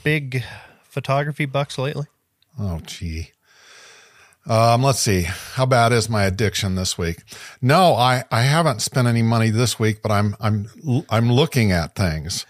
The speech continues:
Speaker 2: I'm
Speaker 1: How
Speaker 2: looking at the new ultra lightweight, uh, super telephotos, you know, that are only the price of a small car,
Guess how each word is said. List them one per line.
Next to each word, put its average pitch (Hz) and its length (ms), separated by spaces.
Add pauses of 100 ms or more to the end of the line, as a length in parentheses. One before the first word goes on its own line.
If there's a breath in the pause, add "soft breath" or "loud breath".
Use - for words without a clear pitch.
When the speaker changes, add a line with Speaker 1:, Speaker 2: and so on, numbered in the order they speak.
(440 loud breath)
Speaker 2:
I'm 110 100
Speaker 1:
How 123 100
Speaker 2:
looking 143 260
at 120 140
the 117 100
new 120 520
ultra 127 360
lightweight, 107 760
uh, 101 140
super 117 360
telephotos, 107 880 (420 loud breath)
you 107 160
know, 92 200
that 98 200
are 92 220
only 107 460
the 104 120
price 95 380
of 92 100
a 92 60
small 87 380
car, 92 440